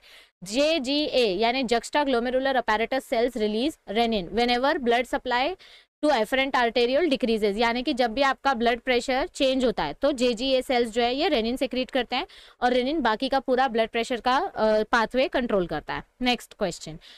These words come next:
blood group which shows presence of antibody A and antibody B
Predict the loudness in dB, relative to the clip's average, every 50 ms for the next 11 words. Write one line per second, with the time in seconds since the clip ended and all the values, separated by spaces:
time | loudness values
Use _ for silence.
0 | -20 _ _ _ _ _ -6 -2 0 2 2 2 0 0 0 0 -2 -2 -4 -4
1 | -4 -4 -4 0 0 0 2 0 -2 -4 _ -2 0 0 0 0 -2 -2 -2 -2
2 | 0 0 -2 -2 -2 -2 -2 0 0 0 0 -2 -2 -2 -2 -2 -4 _ _ _
3 | -4 -2 0 0 0 0 -2 -2 -2 -2 0 0 -2 -2 -2 -2 -2